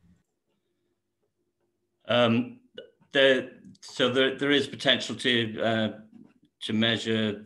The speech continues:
the C O two in those shuttle tanks I was talking about. Um, I'm afraid I'm not a, a sensor expert, uh, but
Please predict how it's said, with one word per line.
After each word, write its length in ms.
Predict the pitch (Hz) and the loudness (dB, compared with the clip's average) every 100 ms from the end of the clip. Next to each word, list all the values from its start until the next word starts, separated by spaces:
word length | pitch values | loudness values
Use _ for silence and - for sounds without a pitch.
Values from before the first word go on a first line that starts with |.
| - | -6
the 200 | 101 101 | -4 -2
C 220 | - 110 | -2 -2
O 80 | 107 | -2
two 600 | - 113 107 101 92 - | -4 -4 -2 -2 -4 -6
in 200 | 98 98 | -6 -4
those 300 | 101 98 98 | -2 -4 -6
shuttle 340 | - 117 98 | -4 -4 -4
tanks 480 | 101 - 92 80 - | -8 -8 -8 -8 -10
I 40 | 98 | -8
was 120 | 98 | -8
talking 360 | - 101 95 | -10 -8 -8
about. 420 | 90 98 92 - - | -4 -4 -4 -8 -12
Um, 480 | 87 101 101 98 - _ | -6 -4 -2 -6 -8 _
I'm 160 | 92 104 | -8 -8
afraid 320 | 104 120 107 | -4 -2 0
I'm 140 | 104 | 0
not 240 | 113 120 107 | 2 2 0
a, 360 | 101 - 85 | -4 -8 -8
a 200 | 98 95 - _ _ | -6 -6 -10 _ _
sensor 720 | - - 107 98 - 98 98 - | -18 -4 -4 -4 -6 -6 -6 -4
expert, 640 | 104 - - 104 113 - - | -4 -4 -6 -6 -6 -10 -4
uh, 240 | 107 104 - | -2 -2 -2
but 320 | 110 - - | -2 -2 -10